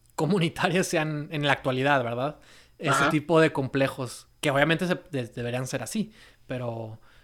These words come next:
Speaker 1: como que con esta cultura también de lo, de lo individualista, ¿no? De, de, de que, pues, no me preocupo por el otro. No sé qué, eh, te-, como que también ayuda a darle, a comunicar como estas ideas que queremos plantear al final del día.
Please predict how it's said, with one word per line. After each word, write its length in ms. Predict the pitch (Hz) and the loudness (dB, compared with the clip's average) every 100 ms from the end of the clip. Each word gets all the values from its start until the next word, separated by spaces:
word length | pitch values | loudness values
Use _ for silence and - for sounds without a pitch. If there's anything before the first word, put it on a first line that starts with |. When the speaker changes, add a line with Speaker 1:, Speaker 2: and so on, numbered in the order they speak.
| _ | _
Speaker 1:
como 160 | 139 143 | -2 0
que 60 | 143 | 2
con 100 | 147 | 2
esta 140 | 190 | 2
cultura 360 | 180 - 165 160 | 2 4 4 4
también 400 | 147 135 139 139 | 0 0 -2 -2
de 80 | 131 | -4
lo, 380 | 123 117 117 - - - | -4 -6 -10 -18 -20 -4
de 120 | 147 | 2
lo 60 | 151 | 4
individualista, 920 | 147 147 139 127 139 151 - 156 143 | 4 4 2 0 -2 -2 -2 -2 -2
¿no? 360 | 139 139 139 135 | -4 -6 -4 -4
De, 360 | 127 120 117 - - - - | -4 -6 -8 -12 -20 -20 -16
de, 500 | 123 120 117 113 117 | -10 -8 -8 -10 -8
de 120 | 120 | -8
que, 120 | 131 | -8
pues, 360 | - 139 123 - | -6 -6 -6 -4
no 100 | 139 | -2
me 100 | 151 | -2
preocupo 400 | 156 143 143 147 | 0 2 2 0
por 160 | 139 135 | 0 0
el 100 | 131 | 2
otro. 460 | 135 139 170 208 - - - _ | 0 -2 -4 -4 -8 -20 -20 _
No 180 | 160 139 | -6 -4
sé 160 | 143 151 | -2 -2
qué, 300 | 143 - _ - - | -4 -6 _ -20 -16
eh, 200 | 147 139 | -12 -8
te-, 80 | - | 2
como 180 | 190 196 | 8 8
que 80 | 180 | 10
también 260 | 185 185 | 10 10
ayuda 340 | 202 202 202 214 | 10 12 12 12
a 20 | |
darle, 380 | 185 170 180 185 | 12 10 6 4
a 160 | 156 147 | 2 0
comunicar 440 | 151 156 147 151 | 0 -2 2 2
como 160 | 156 175 | 2 0
estas 180 | 165 165 | 0 2
ideas 180 | 156 147 | 2 2
que 80 | 147 | -2
queremos 320 | 147 139 143 | -6 -4 -4
plantear 300 | 143 123 139 | -6 -4 -4
al 60 | 131 | -4
final 240 | 131 131 | -6 -6
del 100 | 131 | -4
día. 220 | 135 127 | -4 -4